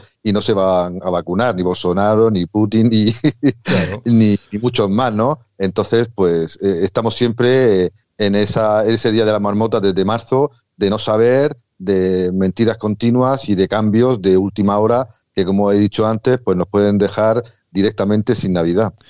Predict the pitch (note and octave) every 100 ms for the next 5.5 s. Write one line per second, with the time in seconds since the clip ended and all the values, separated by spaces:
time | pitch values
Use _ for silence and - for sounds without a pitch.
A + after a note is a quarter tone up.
0 | - - - B2 A#2 C#3+ D3+ F3 D#3+ A#2+
1 | G2+ C#3 C#3+ G2 F#2 G2+ D3 D#3+ - -
2 | G#2 A#2 C3+ C3+ C#3 C#3+ C#3 D#3 G3 A#2+
3 | F2+ D2 _ _ _ _ _ _ _ B2
4 | A#2+ A2+ A2 G#2 G#2 G2+ G#2 G2 G2+ F#2+
5 | F2 B2+ C#3+ A2